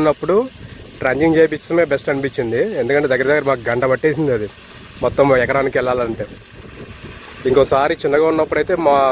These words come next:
కూలీలతో అయితే పోయిపించేస్తాను, ట్రంచింగ్ చేపిస్తాను. తర్వాత పెద్దగా అయిపోయిన తర్వాత దాని లోపలికి వెళ్తానికి అవ్వదు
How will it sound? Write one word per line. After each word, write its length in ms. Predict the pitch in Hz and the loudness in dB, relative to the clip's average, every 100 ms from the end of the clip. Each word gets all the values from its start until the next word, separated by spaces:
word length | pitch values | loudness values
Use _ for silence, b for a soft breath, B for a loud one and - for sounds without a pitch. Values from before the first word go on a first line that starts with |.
| 131 - - | -2 -10 -10
కూలీలతో 340 | - 147 151 156 | -2 0 0 0
అయితే 120 | 151 139 | 0 0
పోయిపించేస్తాను, 580 | 135 127 143 127 123 117 | -2 -2 -2 0 -2 -2
ట్రంచింగ్ 280 | 117 123 135 | 0 0 2
చేపిస్తాను. 480 | 127 117 - 107 117 175 - - - - | 0 -2 -4 -6 -4 -8 -12 -20 -20 -6
తర్వాత 220 | 117 131 143 | 0 2 2
పెద్దగా 240 | 117 139 143 | 0 0 2
అయిపోయిన 260 | 139 143 135 | 2 0 -2
తర్వాత 140 | 135 151 | 0 0
దాని 120 | 135 | 0
లోపలికి 260 | 120 131 135 | -2 0 -2
వెళ్తానికి 320 | 127 135 131 123 | 0 -2 0 0
అవ్వదు 220 | 117 117 | 0 0